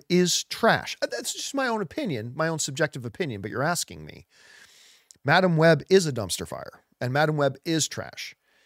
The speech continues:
Uh, I would watch Argyle fifty more times before I'd watch Madam Web again. Although I'm curious to watch Madam Web <laughs> again just to s-, find all the things I missed in it. Uh, anyway, that's just me. All right, Garden Variety Vagabond writes,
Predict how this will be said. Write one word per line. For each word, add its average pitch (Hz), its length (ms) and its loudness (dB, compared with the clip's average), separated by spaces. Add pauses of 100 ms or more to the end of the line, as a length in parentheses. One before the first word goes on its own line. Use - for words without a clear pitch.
(460)
Uh, 120 240 0
I 147 140 4
would 170 140 0
watch 156 280 0
Argyle 143 460 2
fifty 143 320 -8
more 131 220 0
times 127 360 -2
before 120 260 -2
I'd 117 100 -2
watch 113 260 -4
Madam 101 240 -6
Web 87 180 -6
again. 85 280 -14 (160)
Although 220 240 6
I'm 233 120 2
curious 226 340 0
to 196 80 0
watch 202 200 0
Madam 160 280 2
Web 143 180 2
<laughs> - 20 4
again 156 300 0
just 143 160 -2
to 160 60 -4
s-, - 320 0 (340)
find 226 320 6
all 240 140 8
the 214 100 -2
things 202 300 2
I 170 120 6
missed 156 340 0
in 135 120 0
it. 123 160 -4
Uh, 147 240 2
anyway, 123 340 -2 (520)
that's 139 180 0
just 123 140 -4
me. 107 180 -6 (460)
All 175 80 6
right, 147 120 4
Garden 202 240 6
Variety 190 200 4
Vagabond 151 440 4
writes, 117 240 0